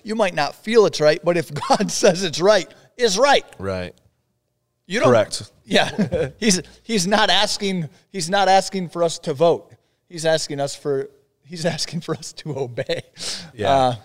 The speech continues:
Speaker 1: yeah.
Speaker 2: And that's tough. You know, I, I, I've heard it put like, "Well, the Bible is just a book of rules," sort of thing. And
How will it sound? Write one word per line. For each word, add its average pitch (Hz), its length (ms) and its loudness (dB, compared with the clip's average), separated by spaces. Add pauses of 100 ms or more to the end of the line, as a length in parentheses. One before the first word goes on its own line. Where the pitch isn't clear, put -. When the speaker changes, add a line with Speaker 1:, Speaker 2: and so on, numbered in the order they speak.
(140)
Speaker 1:
yeah. 117 180 -4
Speaker 2:
And 127 80 0
that's 170 200 4
tough. - 540 -2 (280)
You 127 180 -8
know, 120 120 0
I, 139 340 4 (580)
I, 180 180 4
I've 175 180 6
heard 170 180 6
it 160 120 4
put 151 260 4
like, 120 320 -2
"Well, 139 220 2
the 151 100 -4
Bible 165 360 -2
is 131 80 -6
just - 260 -4
a 135 60 0
book 139 260 -4
of 110 260 -8
rules," 113 580 -2 (140)
sort 117 240 -4
of 104 100 -6
thing. 104 400 -10
And 98 160 -10